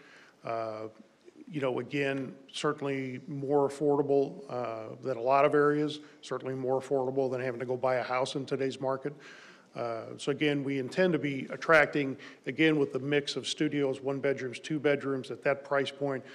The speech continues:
you know, a pretty broad section of folks, young working professionals, uh, maybe young married couples, could be empty nesters who have now sold their house. I still want a place in uh, in the Phoenix metro area to come in the winter. And, and so again,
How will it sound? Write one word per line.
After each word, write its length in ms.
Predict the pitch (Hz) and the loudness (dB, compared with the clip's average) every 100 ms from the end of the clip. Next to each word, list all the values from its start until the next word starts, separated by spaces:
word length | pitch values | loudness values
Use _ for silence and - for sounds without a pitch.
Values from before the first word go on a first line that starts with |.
| - - - | -20 -20 -8
you 80 | - | 0
know, 80 | 202 | 2
a 60 | 196 | 2
pretty 240 | 208 196 | 4 2
broad 320 | 151 160 160 | 6 6 6
section 340 | - 160 - 139 | 4 2 0 -6
of 100 | 123 | -2
folks, 440 | 175 135 - - | 0 0 -2 -4
young 260 | 143 147 143 | 0 2 2
working 320 | 143 143 147 | 2 0 -6
professionals, 760 | 135 151 147 147 151 143 139 - - - - - | -2 2 2 2 -2 -2 -4 -10 -18 -18 -12 -4
uh, 200 | 123 120 | -2 -2
maybe 260 | 131 131 131 | -2 -4 0
young 260 | 143 143 | 0 2
married 340 | 143 147 147 147 | 6 6 6 4
couples, 560 | 151 147 151 147 135 - - - | 2 4 2 2 -2 -12 -20 -12
could 140 | - 123 | -6 -4
be 200 | 139 135 | -2 -2
empty 240 | 151 143 | -2 -2
nesters 520 | 139 143 - 156 143 | 0 0 2 0 0
who 120 | - 135 | -2 -4
have 100 | 120 | -2
now 160 | 127 | -2
sold 320 | 131 156 151 | 0 4 4
their 140 | 151 127 | 4 4
house. 320 | 131 143 143 | 4 4 2
I 100 | 117 | -4
still 220 | - 147 | -2 -2
want 160 | 139 139 | 0 0
a 20 | |
place 380 | - 143 139 - | 0 0 0 -2
in 180 | 131 123 - - - - | -2 -4 -14 -20 -20 -8
uh, 220 | 135 123 | -2 -2
in 100 | 123 | -2
the 60 | 120 | -4
Phoenix 340 | 120 151 147 | -2 0 0
metro 280 | 151 139 151 | 0 0 2
area 300 | 147 143 143 | 4 4 4
to 80 | 139 | 0
come 240 | 143 151 | 0 0
in 60 | 147 | 2
the 80 | 143 | 2
winter. 380 | 147 147 165 143 | 2 4 2 2
And, 300 | 127 123 123 | -2 -6 -12
and 140 | 160 120 | -10 -8
so 200 | - 131 | -2 -2
again, 400 | 131 147 139 | 2 2 2